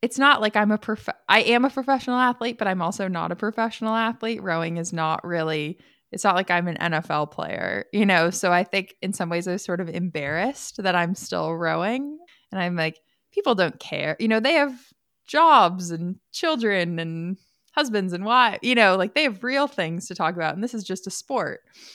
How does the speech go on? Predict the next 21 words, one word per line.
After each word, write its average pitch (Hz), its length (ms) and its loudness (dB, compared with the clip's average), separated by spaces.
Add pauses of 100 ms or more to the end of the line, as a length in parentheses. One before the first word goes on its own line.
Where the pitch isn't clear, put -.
(220)
But 185 140 2
I 190 120 2
think 196 480 -4 (140)
I 175 80 0
realized 180 840 0
that 156 400 2 (100)
people 170 380 -4
are 202 320 2
interested. - 800 -6 (160)
And 160 640 -6 (400)
the 208 100 0
other 269 160 2
thing 196 200 -2
is 196 100 -4
that 175 140 -6
this 185 160 -8
is 180 100 -6
such - 300 -4
a 185 80 -4
great 165 480 -6
sport. 165 580 -6